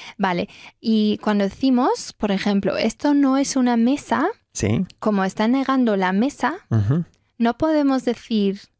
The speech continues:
Speaker 1: o sea, en alemán no existe nicht ein.
Speaker 2: Ujú.
Speaker 1: Decimos kein.
Speaker 2: Ok.
Speaker 1: ¿Vale?
Speaker 2: O sea que nicht ein es como kein.
Speaker 1: Sí.
Speaker 2: Y como nicht ein no existe, decimos kein.
Speaker 1: Kein, eso es. Das ist kein Tisch.
Speaker 2: Ajá.
Speaker 1: ¿Vale? Está negando el sustantivo.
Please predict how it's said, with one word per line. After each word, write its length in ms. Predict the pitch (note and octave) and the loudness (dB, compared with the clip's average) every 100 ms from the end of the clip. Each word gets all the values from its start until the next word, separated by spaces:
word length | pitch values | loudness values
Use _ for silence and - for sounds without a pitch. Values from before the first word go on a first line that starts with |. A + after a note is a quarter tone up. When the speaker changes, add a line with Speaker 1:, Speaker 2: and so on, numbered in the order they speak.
| _ - | _ -10
Speaker 1:
o 60 | |
sea, 140 | - G3+ | -4 -2
en 100 | G3 | 0
alemán 480 | G3+ G3+ A3+ C#4 B3 | 0 0 0 -2 0
no 100 | B3 | 0
existe 680 | A#3 - A3+ - G#3+ G3+ - _ _ - | -2 -4 -4 -2 0 0 -4 _ _ -2
nicht 640 | G#3+ F#3 - - - - _ - | 0 0 -4 -12 -14 -18 _ -6
ein. 460 | B3 C#4 A3 F3+ G3 _ _ _ | -2 0 0 -2 -6 _ _ _
Speaker 2:
Ujú. 340 | C3 A#2 A2 E3 - _ _ _ _ - | -4 -2 -2 -2 -6 _ _ _ _ -8
Speaker 1:
Decimos 540 | G3+ - A3 D4 D#4+ - - | -6 0 0 0 -2 -10 -10
kein. 600 | - B3 G#3 F3+ D3+ F#3 _ _ - | -4 -2 0 0 -2 -6 _ _ -8
Speaker 2:
Ok. 180 | A2+ A#2 E3 - - | -4 -4 -4 -10 -6
Speaker 1:
¿Vale? 220 | - D4+ | -4 -2
Speaker 2:
O 20 | A4 | -2
sea 100 | B2 | -2
que 100 | A#2+ | -2
nicht 400 | B2+ B2+ - - | -2 -4 -12 -8
ein 200 | B2+ C3+ | -4 -2
es 100 | B2 | -2
como 220 | B2+ A2+ | -2 -2
kein. 280 | G#2 G#2+ A#2+ - | -2 -4 -4 -8
Speaker 1:
Sí. 240 | - - F#3 | -8 -6 -4
Speaker 2:
Y 20 | B2 | -4
como 160 | A2 | -2
nicht 180 | A#2 - | -2 -2
ein 120 | A#2+ A#2 | -2 -2
no 80 | A#2 | -2
existe, 260 | A#2 - | -2 -2
decimos 320 | B2 A2+ A2+ - | -2 -2 -2 -4
kein. 240 | - G#2 - _ | -6 -6 -10 _
Speaker 1:
Kein, 280 | - F3 F3+ | -6 -6 -4
eso 200 | G3 - | -6 -2
es. 160 | F#3 - | -4 -4
Das 320 | G#3 A#3+ - | -4 -4 0
ist 320 | D4+ F4+ - - _ - | -2 -2 -6 -18 _ -10
kein 440 | - A#3+ A3+ A#3 A#3+ | -4 0 0 0 -2
Tisch. 520 | - E3 - - - | -4 -4 -2 -4 -4
Speaker 2:
Ajá. 220 | A#2+ G#2+ C#3 | -4 0 0
Speaker 1:
¿Vale? 180 | G#3+ | 0
Está 240 | C4 - A#3 | -2 0 0
negando 420 | A3+ G#3 A#3+ C#4+ | 0 2 2 2
el 200 | A3 G3 | 0 -2
sustantivo. 720 | - F#3 F#3 F3+ F3+ - - | -4 -4 -4 -4 -6 -10 -14